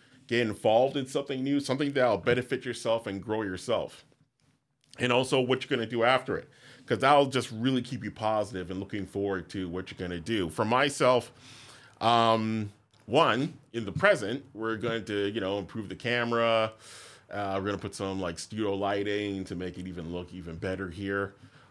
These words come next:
But also, I'm going to go to, I'm going to go to, I'm, <laughs> I'm going to Paris in August.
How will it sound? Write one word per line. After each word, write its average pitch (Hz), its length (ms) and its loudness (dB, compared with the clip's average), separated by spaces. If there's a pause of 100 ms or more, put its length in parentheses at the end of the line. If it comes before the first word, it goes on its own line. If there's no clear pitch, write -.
(140)
But 123 140 4
also, 127 640 4 (1120)
I'm 175 380 0
going 120 680 0
to 110 320 -2 (180)
go 107 220 -2
to, 101 480 -4
I'm 92 160 -4
going 95 240 -4
to - 60 -10
go 90 240 -4
to, 80 260 -8
I'm, 220 400 2 (100)
<laughs> 127 220 2 (400)
I'm 196 300 4
going 139 380 2
to 123 280 -2
Paris - 800 0
in 101 160 -6
August. 87 640 -6